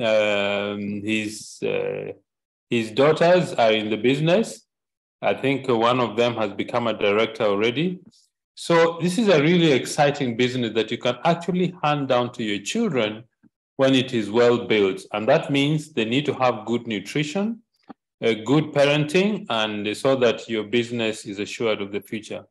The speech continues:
What I want to share with you this evening are two things. One is retailing products.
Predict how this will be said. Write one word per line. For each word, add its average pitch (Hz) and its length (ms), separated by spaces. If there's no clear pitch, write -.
What 190 180
I 220 80
want 180 240
to 175 60
share 165 300
with 131 160
you 143 160
this 131 300
evening 113 500
are 113 140
two - 240
things. 95 600
One 175 420
is 123 220
retailing 123 580
products. - 640